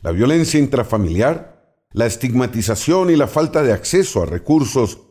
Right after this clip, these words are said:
y oportunidades también son parte de esta realidad. Es necesario reconocer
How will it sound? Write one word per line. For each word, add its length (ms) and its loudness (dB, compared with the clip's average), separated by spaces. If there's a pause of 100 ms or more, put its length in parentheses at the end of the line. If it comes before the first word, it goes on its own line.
y 100 2
oportunidades 1080 0 (380)
también 360 0
son 320 -2
parte 320 0
de 140 0
esta 200 -2
realidad. 640 -2 (580)
Es 100 -4
necesario 560 2
reconocer 920 -2